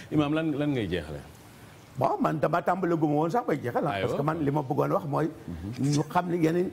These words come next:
Speaker 2: imam am na fi, yu bokkul ak ñii ay doxalin.
Speaker 1: Ah, imam Dame, wax nga loolu léegi nag.
Speaker 2: Non, non, waxuma ko, parce que dañ, ñun dañ, dafa am beneen association, dafa am ñaari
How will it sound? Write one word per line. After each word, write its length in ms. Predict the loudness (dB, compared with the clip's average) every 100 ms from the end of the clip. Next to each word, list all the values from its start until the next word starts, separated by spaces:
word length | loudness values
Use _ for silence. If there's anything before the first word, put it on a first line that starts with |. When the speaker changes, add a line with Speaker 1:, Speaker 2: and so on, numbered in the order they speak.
| 2
Speaker 2:
imam 240 | 2 2 -2
am 160 | -2
na 80 | -2
fi, 100 | -4 -6 -2
yu 80 |
bokkul 320 | 0 0 0 2
ak 60 |
ñii 240 | 4 2 2
ay 120 | 0
doxalin. 240 | 0 -2
Speaker 1:
Ah, 80 | -2
imam 220 | -2 0
Dame, 160 | -2 -2
wax 120 | -2
nga 80 | 0
loolu 200 | 2 2
léegi 220 | 2 0
nag. 120 | -2 0
Speaker 2:
Non, 120 | 0
non, 160 | 2
waxuma 180 | 0 0 -4
ko, 40 | -6 -12 -6
parce 160 | -4
que 80 | 0
dañ, 160 | 0 2
ñun 200 | 2 2
dañ, 120 | 0 -4 -12 -10 -2
dafa 140 | 0 2
am 80 | 0
beneen 220 | 0 0
association, 440 | 0 0 -2 -4 -12 -16 -20 -20 -20 -4
dafa 160 | -2 0
am 180 | 0 2
ñaari 280 | 2 0